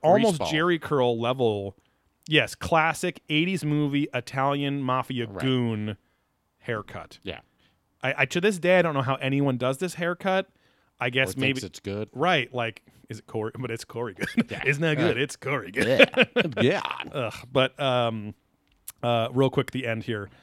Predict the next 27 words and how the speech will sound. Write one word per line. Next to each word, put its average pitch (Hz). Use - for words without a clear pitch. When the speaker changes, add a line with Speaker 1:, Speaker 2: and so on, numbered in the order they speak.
Speaker 1:
Uh, 104
still 175
in 170
contact 156
with 135
the 123
Blue 127
Avians. 127
Uh, 123
direct 135
physical 202
contact, 98
he 101
says. 85
Maybe 110
he's 95
fucking -
him. 85
Uh, 101
and 127
who 135
have 117
chosen 208
him 180
as 131
a 120
delegate 127